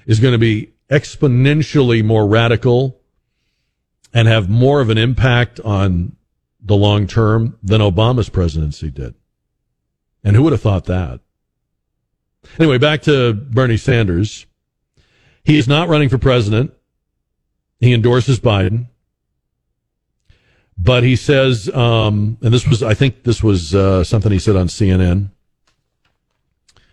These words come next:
"Billionaires should not exist. We should go back." They, they love to say we should go back to the tax policies of Dwight Eisenhower. The left and the progressives. Lo-,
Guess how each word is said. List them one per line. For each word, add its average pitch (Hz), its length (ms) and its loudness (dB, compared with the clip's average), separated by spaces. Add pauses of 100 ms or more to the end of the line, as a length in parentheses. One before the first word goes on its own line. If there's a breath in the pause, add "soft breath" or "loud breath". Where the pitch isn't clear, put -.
(840)
"Billionaires 165 540 2
should 135 160 -2
not 131 160 2
exist. 131 540 -2 (1400)
We 117 120 2
should 123 260 0
go 120 160 2
back." 131 400 -2 (140)
They, 160 200 2
they 151 240 -2
love 185 360 0
to 175 100 -6
say 160 240 0
we 139 100 2
should 131 140 -6
go 131 100 0
back 131 220 0
to - 80 -8
the 110 100 -2
tax 123 360 -4
policies 110 500 -2
of 90 140 -6
Dwight 107 240 0
Eisenhower. 85 600 -2
The 87 100 -4
left 127 340 0
and 117 100 0
the 92 40 -4
progressives. 92 580 -2
Lo-, 110 140 -2